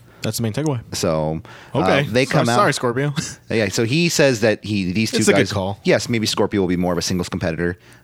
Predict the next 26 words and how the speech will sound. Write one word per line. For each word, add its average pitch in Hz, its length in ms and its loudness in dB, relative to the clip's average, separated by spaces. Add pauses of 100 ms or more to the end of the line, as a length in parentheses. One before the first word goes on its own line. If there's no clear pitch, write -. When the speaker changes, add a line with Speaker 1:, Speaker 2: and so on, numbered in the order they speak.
Speaker 2:
uh, 76 260 -4
if 73 100 -10
they 85 140 0
ever 82 140 -2
have 82 340 -2
a 82 40 -4
middleweight 78 460 -4
or 82 160 -2
a, 78 40 -2
m-, 78 440 -4
a 65 160 -6
mid 85 200 -4
card 78 200 -4
title. 101 460 -2 (160)
Hey, - 280 -6
who 87 120 -6
knows? - 240 -8 (480)
Um, 139 460 4
then 165 240 4
they 156 160 4
come 156 180 0
out 143 240 2
to - 80 -4
the 127 100 0
ring 131 280 0
si-, - 120 0